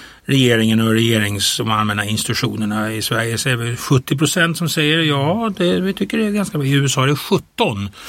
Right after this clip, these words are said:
procent som säger det. Det, alltså, det finns en extrem misstänksamhet mot detta, så att säga, som går,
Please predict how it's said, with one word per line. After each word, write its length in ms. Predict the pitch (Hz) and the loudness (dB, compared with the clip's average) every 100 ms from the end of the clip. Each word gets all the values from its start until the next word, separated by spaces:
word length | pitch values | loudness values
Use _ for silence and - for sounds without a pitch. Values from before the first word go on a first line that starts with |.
| - - | -16 -4
procent 420 | 127 - 98 107 | 0 0 -2 -4
som 120 | 123 | -2
säger 280 | 107 110 113 | -2 -2 0
det. 100 | 127 | 0
Det, 80 | 127 - - - | 0 -4 -14 -10
alltså, 180 | - 123 | -2 0
det 220 | 131 143 | 4 2
finns 200 | 135 139 | 4 2
en 140 | 139 143 - 175 156 | 2 -2 -4 -6 -2
extrem 920 | 135 - 190 220 175 135 123 117 117 120 117 139 135 - - 120 | 0 0 2 2 4 2 2 0 -6 -8 0 2 4 2 0 0
misstänksamhet 1000 | 123 - 131 117 120 - 196 110 - - | 0 0 0 2 2 2 0 0 -6 -4
mot 320 | 139 117 120 | 0 0 -2
detta, 340 | - 107 - 120 | -4 -6 -6 -6
så 140 | - 123 | -6 -4
att 60 | |
säga, 140 | 135 113 | -4 0
som 160 | 123 | 0
går, 220 | 123 120 | 4 2